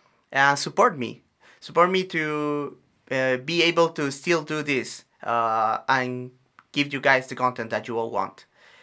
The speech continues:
And that's it for the podcast. Thank you very much to everyone. As always, I always appreciate the support,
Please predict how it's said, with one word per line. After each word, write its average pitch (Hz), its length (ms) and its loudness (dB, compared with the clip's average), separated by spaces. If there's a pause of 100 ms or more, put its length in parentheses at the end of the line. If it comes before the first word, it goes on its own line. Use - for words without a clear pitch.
(340)
And 131 120 -4
that's 185 220 4
it 208 140 -2
for 170 140 -2
the 151 80 -8
podcast. 170 480 0 (180)
Thank 170 360 -2
you 185 100 0
very 143 200 -2
much 123 360 -2
to - 240 -14
everyone. 143 520 -2
As - 260 -8
always, 151 540 -2
I 131 180 0
always 135 380 -4
appreciate 127 540 -4
the 135 100 -6
support, 135 540 -4